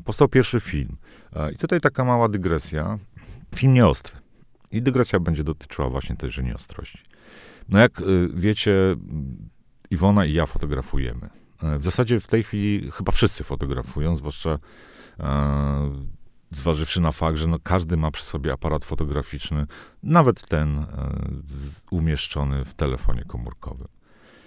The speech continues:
No właśnie, fotografujemy w różnych okolicznościach przyrody, fotografujemy w różnych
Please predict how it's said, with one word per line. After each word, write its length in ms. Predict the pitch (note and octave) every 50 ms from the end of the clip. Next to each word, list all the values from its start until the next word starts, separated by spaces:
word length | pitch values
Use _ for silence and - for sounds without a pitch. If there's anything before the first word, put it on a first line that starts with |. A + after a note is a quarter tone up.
| _ _ _ _ _ _ _ -
No 80 | B2+
właśnie, 300 | C3 C3 G2+ - - D#2
fotografujemy 760 | - - A2 - A2 G#2 A2 G2+ - G#2+ A2 A#2+ B2 A#2 G2
w 60 | E2
różnych 320 | F#2 G2+ G2+ G#2 G2 - -
okolicznościach 640 | D2+ E2 E2+ D2 - - - E2 D2+ - D2 C2+
przyrody, 600 | - - - D#2+ C#2 C2 C2 C2 B1+ C#2 C#2+ D2+
fotografujemy 880 | D2+ - - F2 D#2+ D#2+ D#2+ - - E2 E2 F2+ F2+ F#2 F2 E2 D#2+ D2
w 60 | C#2
różnych 440 | D2+ D#2+ D#2+ D2 E2 D#2 C#2+ - -